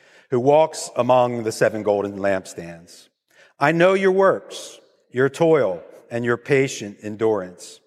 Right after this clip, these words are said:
and how you cannot bear with those who are evil, but have tested those who call themselves apostles and are not,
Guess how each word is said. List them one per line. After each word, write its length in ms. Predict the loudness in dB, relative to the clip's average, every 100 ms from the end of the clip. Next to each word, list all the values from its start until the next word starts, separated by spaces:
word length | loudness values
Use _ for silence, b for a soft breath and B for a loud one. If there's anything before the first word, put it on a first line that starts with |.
| b b -6
and 160 | 0
how 160 | 2 2
you 180 | 0 -4
cannot 460 | -2 0 2 2
bear 240 | 4 4 4
with 180 | 0 2
those 460 | 2 2 0 -4
who 140 | -2 0
are 140 | 0
evil, 540 | 0 -2 -4 -8 -16 _ b b b
but 140 | 2 4
have 240 | 2 0
tested 420 | 0 0 -2 0
those 320 | 2 2 0
who 100 | -6
call 320 | -4 0 2 2
themselves 560 | 0 0 0 0 0
apostles 720 | -4 2 2 2 -2 -12 -12 -10
and 100 | -4
are 160 | -2 -2
not, 480 | -2 -2 -4 -12